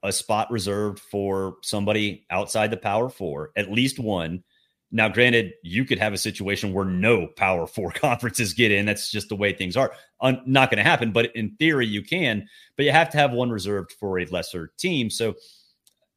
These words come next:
I think that's all they want, the lower tier teams, lower tier conferences. And I think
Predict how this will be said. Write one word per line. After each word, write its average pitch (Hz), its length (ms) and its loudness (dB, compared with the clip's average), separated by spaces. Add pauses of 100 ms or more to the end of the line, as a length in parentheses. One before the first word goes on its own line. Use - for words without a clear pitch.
(160)
I 120 120 -4
think 147 280 -6
that's 143 400 0
all 131 580 2 (540)
they 107 380 2
want, 208 360 0 (800)
the 117 140 4
lower 131 340 4
tier 180 240 2
teams, 180 600 -2
lower 131 200 2
tier 156 160 -2
conferences. 165 640 -4 (540)
And 143 540 4 (420)
I 127 100 2
think 151 420 -4